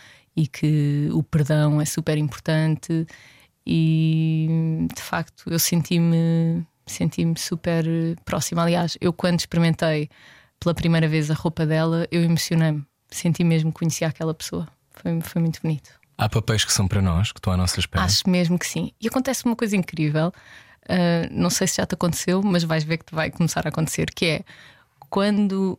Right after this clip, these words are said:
Speaker 1: os papéis que vêm ter contigo têm sempre a ver com o que tu,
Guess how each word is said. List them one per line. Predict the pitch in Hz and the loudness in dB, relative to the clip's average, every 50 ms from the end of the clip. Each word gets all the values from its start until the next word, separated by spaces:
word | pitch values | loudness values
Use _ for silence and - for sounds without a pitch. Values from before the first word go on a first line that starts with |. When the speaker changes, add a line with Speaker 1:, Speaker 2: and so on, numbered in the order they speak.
| _ _ - | _ _ -6
Speaker 1:
os | 185 - | -4 -2
papéis | - 202 - 208 202 | -2 -2 0 -2 -2
que | - 214 | 0 0
vêm | 202 202 | 0 0
ter | - 202 | 0 -2
contigo | 185 - 196 180 - 196 180 - | -2 -2 -2 -2 0 -2 -4 -2
têm | - 196 190 175 | 0 0 0 0
sempre | - - 190 165 - 190 | 0 0 -2 0 0 0
a | |
ver | 170 170 180 180 | 0 0 0 -2
com | - - 185 | -2 -4 -6
o | 175 | -6
que | - - - | -6 -8 -12
tu, | _ - 190 - | _ -8 -8 -6